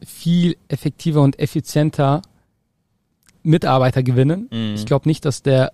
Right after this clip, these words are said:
Speaker 1: dass das der beste Weg persönlich ist, aber ich komme noch mal gleich zum Ende zu einer Idee, wie, wie wir es machen würden als
Speaker 2: Mhm.
Speaker 1: Online-Agentur, wie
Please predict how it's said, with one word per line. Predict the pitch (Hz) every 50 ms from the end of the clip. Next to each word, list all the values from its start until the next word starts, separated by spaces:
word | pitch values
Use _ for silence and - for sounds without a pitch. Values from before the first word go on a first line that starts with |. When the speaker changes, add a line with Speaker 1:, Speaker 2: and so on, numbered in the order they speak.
| _ -
Speaker 1:
dass | - 131 -
das | - 135 127 -
der | - 135 127 123 -
beste | 123 120 131 131 - - 143 131 117 117 117
Weg | 117 135 147 151 - -
persönlich | - 131 117 120 127 123 123 123 - -
ist, | - 175 208 - - -
aber | - - 131 156 175 185
ich | 165 -
komme | - - 170 185 180
noch | 165 156 147 -
mal | 151 143 143
gleich | 131 127 139 135 143 143 - - - - - - - _
zum | - - - 143
Ende | - 139 151 170 180 160 165 160 160 165 175 - _ _ _ _ _
zu | - - 147 143 143 - - _
einer | - 143 135 139 135 135 131 127 131 - _ _ _ _ _ _ _
Idee, | - 135 120 117 143 151 147 127
wie, | 123 131 139 143 143 131 123 - _ _ _ _ _ -
wie | 139 135 139 131
wir | 151 196 220
es | 196 - -
machen | 143 127 - - 131 123 117
würden | 120 127 127 120 170 233 277 - _ _
als | - 123 113 110 101
Speaker 2:
Mhm. | 101
Speaker 1:
Online-Agentur, | 151 156 165 151 143 139 139 - _ _ _ - 131 123 123 123 - - - - 139 160 190 240 214 - - - - - - - _ _ _
wie | - 135 135 127